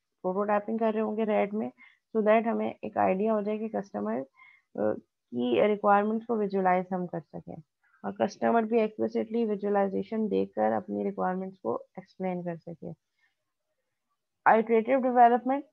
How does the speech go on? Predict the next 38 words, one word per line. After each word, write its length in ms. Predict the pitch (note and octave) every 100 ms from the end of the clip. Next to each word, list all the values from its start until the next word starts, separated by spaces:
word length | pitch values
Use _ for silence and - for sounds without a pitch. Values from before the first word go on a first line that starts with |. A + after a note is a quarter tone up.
| _ _ _ _ _ -
Iterative 460 | G#3+ G#3 A3 A3+ B3
development 580 | A#3 A#3 A#3 A3+ A#3 A#3
means 180 | A#3 A3
यहाँ 200 | G#3+ G#3
पे 120 | A3
हम 140 | A3+
iterations 500 | G#3 G3 G3+ - G3+ G3+
में 100 | G3
काम 240 | F#3 F3+
कर 140 | E3+ F3+
रहे 80 |
होंगे। 180 | F3 F3 F3
पूरे 220 | A3 A#3
project 480 | A#3 A3+ G#3+ G#3+ -
पे 120 | A3+
एक 120 | G#3+
साथ 320 | - A3+ G#3 A#3
काम 260 | - A3
करने 280 | A#3 A3 G#3
के 80 | G#3
बजाय 380 | F#3+ F#3+ F#3+ - _ _ _ G#3+
हम 100 | A3
उसको 220 | G#3+ B3+
modules 520 | G3+ F#3+ F#3 A3+ A#3+
में 160 | B3 G#3
break 260 | G3 G3
कर 140 | G#3+ G3+
देंगे 220 | A#3 A#3
और 260 | A3+ G#3
हर 120 | A3 A3
module 440 | G#3 F#3+ G#3 G#3
एक 120 | G#3
different 380 | G3 G3 G#3 G3+
team 160 | G3+ F#3
को 140 | G#3+
assign 460 | G#3+ F#3 E3+ E3 D#3+
कर 120 | E3
देंगे। 320 | D#3+ D#3 D#3